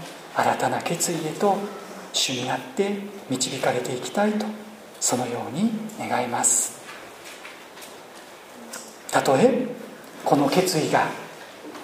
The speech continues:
年が明けてままならなかったとしても、それでもいい。またこの新たな決意へと立ち返ればいい。またやり直せばいい。もう一度引き返せばいい。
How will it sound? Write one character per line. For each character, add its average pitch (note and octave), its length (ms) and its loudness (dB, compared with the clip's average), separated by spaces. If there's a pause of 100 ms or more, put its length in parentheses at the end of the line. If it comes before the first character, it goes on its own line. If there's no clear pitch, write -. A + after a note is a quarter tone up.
年 E3+ 280 6
が D3 200 8
明 F3 100 8
け F#3 80 8
て E3 420 6 (400)
ま E3+ 140 12
ま G3 140 12
な G#3 160 10
ら B3 120 10
な C#4+ 140 10
か D4 240 10
っ - 20 8
た C4+ 100 12
と B3 140 12
し - 120 4
て B3+ 100 12
も、 C#4 280 10 (240)
そ - 180 8
れ F#3+ 100 10
で C#4+ 120 12
も D4 180 10
い D4 280 12
い。 - 300 4 (1300)
ま D4 120 12
た F#4 160 12
こ E4+ 140 10
の D#4+ 260 10
新 F4 220 12
た D#4 140 10
な A3+ 120 8
決 A#3 300 6
意 F3+ 140 8
へ F3 80 6
と A#3 480 10
立 D#4+ 320 6
ち - 40 2
返 D#4 220 8
れ D#4+ 120 8
ば F3 140 10
い D#3 40 4
い。 - 20 4 (1300)
ま C#4 120 12
た E4+ 120 12
や D#4 160 12
り E4+ 100 6
直 F4 220 12
せ - 160 10
ば F3+ 140 10
い E3 40 4
い。 - 880 0
も B4 280 12
う F#4 60 6
一 - 120 4
度 F4+ 80 10
引 - 80 6
き - 180 6
返 - 200 12
せ C#4+ 140 10
ば F#3 120 6
い F3 60 4
い。 E3 100 6